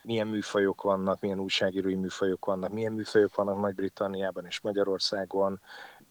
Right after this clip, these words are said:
Nyilván, ö, szituációs gyakorlatukat, ö, ö, nyilatkozattételre tanítottam őket. Egyébként, ö, tréningeztem vállalati felsővezetőket is életem egy szakaszában egy P R céggel. Úgyhogy ilyen, ilyen nagyon izgalmas dolgokról. Mi a különbség a,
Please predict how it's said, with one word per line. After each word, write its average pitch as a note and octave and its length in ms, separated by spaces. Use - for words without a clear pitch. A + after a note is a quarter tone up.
Nyilván, G2 420
ö, F2+ 160
szituációs G#2 640
gyakorlatukat, F#2+ 880
ö, F#2+ 160
ö, G#2 60
nyilatkozattételre G2+ 1300
tanítottam F#2+ 560
őket. G2 520
Egyébként, G2+ 420
ö, G2+ 100
tréningeztem G2 720
vállalati F#2 420
felsővezetőket F#2 920
is - 140
életem F#2+ 340
egy F#2+ 80
szakaszában F#2 680
egy F#2 120
P F#2 220
R F#2 80
céggel. F#2+ 500
Úgyhogy C#3+ 340
ilyen, A#2+ 480
ilyen A#2+ 220
nagyon A2+ 200
izgalmas F#2 480
dolgokról. F2+ 540
Mi A2 120
a G#2 40
különbség G2+ 720
a, F#2+ 280